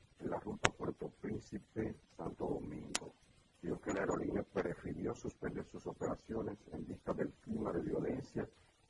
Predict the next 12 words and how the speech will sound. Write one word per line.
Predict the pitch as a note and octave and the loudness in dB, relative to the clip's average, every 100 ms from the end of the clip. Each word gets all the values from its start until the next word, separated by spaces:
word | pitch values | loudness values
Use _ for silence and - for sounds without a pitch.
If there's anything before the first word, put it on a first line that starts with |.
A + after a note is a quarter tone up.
| - | -8
y | F2 | -4
desorden | E2 D#2 - G#2 G#2+ G2 | -2 -2 0 0 2 -2
que | - E2+ | -4 -10
se | - - | -6 -4
viene | - F2+ G2 - | -2 -2 -2 -2
registrando | - - - - - F2+ - | -4 -6 -12 -4 0 2 0
a | |
los | - - | -2 -2
alrededores | - D2 C#2+ - D#2+ D#2 D2 - - - - - | -2 -2 -2 0 2 2 0 -6 -20 -20 -20 -16
del | - - F#2+ G2 F#2+ | 4 12 12 12 10
aeropuerto. | - - - - - - - - | 6 0 -2 -4 -2 -2 -6 -12
Señores, | - - - - | -10 -8 -8 -8